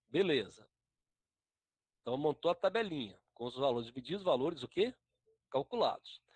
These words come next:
Aí vem lá, conclusão. Aí eu botei para os dois circuitos, né? Aí, faço uma análise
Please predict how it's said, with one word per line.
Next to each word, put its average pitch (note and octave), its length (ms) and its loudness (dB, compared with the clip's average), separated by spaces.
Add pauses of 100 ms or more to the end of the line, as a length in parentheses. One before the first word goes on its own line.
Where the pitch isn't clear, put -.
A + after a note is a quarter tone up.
(280)
Aí A3 160 2
vem C4+ 100 0
lá, E3 160 4
conclusão. F3+ 800 -2 (300)
Aí B2+ 160 -2
eu F3 80 -6
botei B2 440 -8 (120)
para D#3 220 2
os C#3 160 -8
dois G#3+ 300 -2
circuitos, - 800 -10 (140)
né? C3+ 240 -8 (1900)
Aí, G3 360 -4 (960)
faço A#3 360 2
uma A#3+ 120 -2
análise F#3+ 720 -4